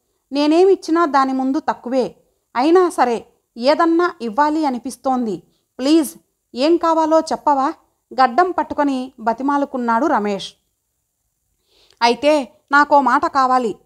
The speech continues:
ఇస్తారా? చెప్పు ఏం కావాలో. పుట్టేది ఎవరో తెలీదు కానీ అమ్మాయి పుడితే తనని ఏ రకంగానూ తక్కువగా చూడనని మాటివ్వండి.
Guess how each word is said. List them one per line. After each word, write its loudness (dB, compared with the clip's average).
ఇస్తారా? -2
చెప్పు 0
ఏం 0
కావాలో. 2
పుట్టేది 0
ఎవరో 2
తెలీదు -4
కానీ -2
అమ్మాయి 2
పుడితే -4
తనని -2
ఏ 2
రకంగానూ 0
తక్కువగా 0
చూడనని 0
మాటివ్వండి. -2